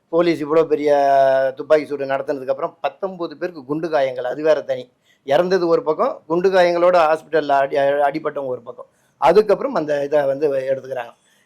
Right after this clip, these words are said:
இதுக்கப்புறம் அந்த நினைப்பே வரக்கூடாது, மறுபடியும் க-, கட்டுமரங்களை எடுக்கணும், வலைகளை எடுக்கணும். ஆனா மறுபடியும் இருபத்தைந்து, முப்பது ஆண்டுகளுக்கு அப்புறம் மறுபடியும் அதே விஷயத்த, முதல்ல மீனவர்களோட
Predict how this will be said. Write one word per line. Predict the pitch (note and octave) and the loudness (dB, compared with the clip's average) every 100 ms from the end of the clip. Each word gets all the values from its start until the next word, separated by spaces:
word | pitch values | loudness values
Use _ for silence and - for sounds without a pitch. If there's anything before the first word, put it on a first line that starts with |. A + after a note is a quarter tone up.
| - | -2
இதுக்கப்புறம் | F#3+ A#3 A#3 A3+ A#3 A#3 G3 | 2 4 4 4 6 6 6
அந்த | D#3 D#3 C#3 | 4 2 2
நினைப்பே | C#3+ G#3 G#3 A3+ | 4 4 6 6
வரக்கூடாது, | F3+ F3 D#3 B2+ _ | 6 4 2 0 _
மறுபடியும் | C3+ D3 D#3 F#3+ D#3+ | -6 -4 -2 -2 4
க-, | D#3+ D3 C#3+ | 6 6 2
கட்டுமரங்களை | D3+ D#3+ D#3+ D#3 D3 | 0 0 0 0 0
எடுக்கணும், | D3+ D3+ E3 | -2 -2 0
வலைகளை | D3 D#3 D3+ C#3+ | 0 0 0 -2
எடுக்கணும். | C#3 C3+ C#3 C3 | -2 -6 -10 -6
ஆனா | C3+ C3+ C#3 C3+ _ _ C#3+ | -4 -2 -2 -4 _ _ 2
மறுபடியும் | D#3+ F#3 F#3 F#3+ G3+ F#3 | 4 6 6 4 2 0
இருபத்தைந்து, | E3+ E3+ E3+ D#3+ D3+ | 0 0 0 0 -4
முப்பது | D3 D3 D3 C#3+ | -6 -4 0 0
ஆண்டுகளுக்கு | C#3 C3 C3 C3 C3+ C#3 | 0 2 4 4 2 -2
அப்புறம் | C3+ - - - | -2 -4 -6 -6
மறுபடியும் | C#3 C3+ D#3 D#3 | -6 -4 -8 -8
அதே | C3 D#3 | -2 -2
விஷயத்த, | C#3 C3+ B2 B2 C3+ - _ _ _ _ - | -2 -12 -10 -6 -6 -6 _ _ _ _ -2
முதல்ல | D3+ F3 F#3 | 2 4 4
மீனவர்களோட | D#3 E3+ F#3 E3 D#3 D3+ | 4 4 4 4 4 4